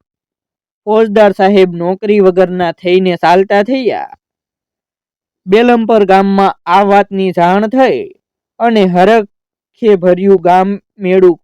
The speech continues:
વાડીએ ઉમટ્યું. સૌએ મહારાજ કૃષ્ણકુમારને નો જય જયકાર કર્યો. આવા જ ઐતિહાસિક તેમજ જીવનમાં કંઈક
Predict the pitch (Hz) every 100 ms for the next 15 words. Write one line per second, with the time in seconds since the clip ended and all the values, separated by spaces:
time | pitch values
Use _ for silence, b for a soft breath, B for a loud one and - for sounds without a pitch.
0 | _ 165 170 202 190 185 202 233 254 185
1 | 120 95 _ _ _ _ _ _ _ _
2 | _ _ 240 240 226 196 180 214 202 196
3 | 180 - 190 226 240 220 208 190 185 180
4 | 175 165 - _ _ 175 175 151 165 196
5 | 185 196 185 180 180 190 240 233 151 101
6 | - _ _ _ _ _ _ _ _ _
7 | _ 190 196 190 185 - 170 185 202 226
8 | 196 185 - 185 175 _ 151 170 175 156
9 | 156 165 185 190 180 - 175 165